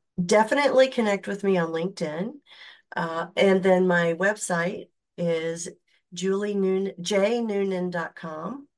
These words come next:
So feel free to go there. Um, I do, you know, I do have a Calendly function. So if you'd like to speak with me directly about this topic or, um, the rest of my business, change management consulting and or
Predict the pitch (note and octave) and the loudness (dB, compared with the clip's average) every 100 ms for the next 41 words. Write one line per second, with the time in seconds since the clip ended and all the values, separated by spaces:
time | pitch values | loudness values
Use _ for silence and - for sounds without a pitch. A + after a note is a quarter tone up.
0 | _ _ _ _ - - _ - F3+ E3+ | _ _ _ _ -20 -20 _ -4 2 2
1 | E3+ F3+ F3 F#3+ F3 E3+ E3+ E3 E3 E3+ | 2 0 0 -2 -2 0 0 0 -2 0
2 | F#3 F#3 - E3+ E3+ D#3+ - F3 F3 F3+ | 0 0 0 -2 -2 -6 -6 -4 -4 -4
3 | F3 E3+ E3 E3+ _ _ _ - - - | -2 -2 -4 -8 _ _ _ -16 -14 -8
4 | F3+ F3+ F3+ F3+ E3+ E3+ F3 E3 F3 F3+ | -4 -4 -2 -2 -2 -4 -4 -4 -2 -2
5 | F3 F3 F3 E3+ - F3 F3 F3 F3 E3+ | -4 -4 -4 -2 -2 -2 -2 -4 -6 -4
6 | E3+ F#3 F3 F3 F3 F#3 - E3+ F3 F3 | -4 -8 -6 -8 -8 -12 -10 -8 -8 -6
7 | F#3+ F#3+ F3 F3 E3+ F3 F3+ F3 E3 - | -6 -4 -2 0 0 0 -2 -2 -2 -6
8 | F3+ F3 F3+ F3 F3+ F3+ E3 D#3+ - - | -8 -4 -2 -2 -4 -4 -4 -4 -10 -20
9 | - - - F#3 F3 E3+ F3+ F#3 F3+ G3 | -20 -16 -4 0 0 0 0 0 0 -4
10 | F3 E3 D#3+ E3 F3+ F3 - E3+ D#3+ F3 | -2 -4 -6 -6 -4 -6 -6 -8 -8 -4
11 | E3+ F3 F3 F3 F3+ F3 F3 F3 F3 E3+ | -2 -2 -4 -4 -6 -4 -2 0 -2 -2
12 | F3 - F3 F3+ F#3 - F3 E3+ E3+ | -4 -4 0 0 0 -4 -2 -2 -4